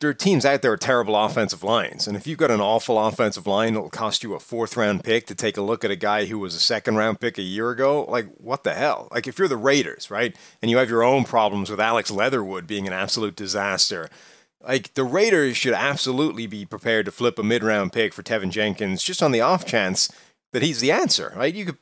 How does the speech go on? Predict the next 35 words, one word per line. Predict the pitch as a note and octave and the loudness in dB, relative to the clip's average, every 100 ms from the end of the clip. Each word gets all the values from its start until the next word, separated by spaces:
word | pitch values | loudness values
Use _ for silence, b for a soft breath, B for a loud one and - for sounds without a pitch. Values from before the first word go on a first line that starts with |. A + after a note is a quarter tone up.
| _ | _
plug | F3 E3 | -2 0
Tevin | - E3+ D3 | 2 2 4
Jenkins | C#3 G3+ D3+ A#2 | 4 2 2 0
in | A#2 | 0
at | |
right | G2+ A#2+ A#2 | 2 0 2
tackle. | C3 C#3 B2 | -2 -2 0
He | C3+ | 0
might | D#3 | 0
be | C3 | 0
the | C3 | -2
best | - - | -2 -2
player | D3 C3+ | -2 -2
you | A#2 | -2
have, | G2+ D3 G#3 C#3+ - B B B B - | -2 0 2 0 -4 B B B B -4
and | D3 | -2
it | C#3 - | -2 -4
might | C#3+ D3+ | -2 0
only | D#3 D3+ | 0 0
cost | D3+ D3 - | 0 0 0
you | D#3 | -2
a | |
fourth | C#3 D#3+ D#3+ D3+ | -2 0 0 0
or | |
a | D3+ | -2
fifth | - E3 - | 0 -2 2
rounder. | D3+ G#3+ D#3 - | 2 2 0 -4
I | C3+ | -4
would | C#3+ C#3 - _ - | -4 -6 -10 _ -16
be | A2 C3 | -10 -6
all | - D#3+ D#3 | 2 4 2
for | - E3+ | 2 2
that | E3+ A2 F#2 | 2 0 -2
if | A#2 - | -6 -4
you're | A#2+ A#2 G#2 | -2 -2 -2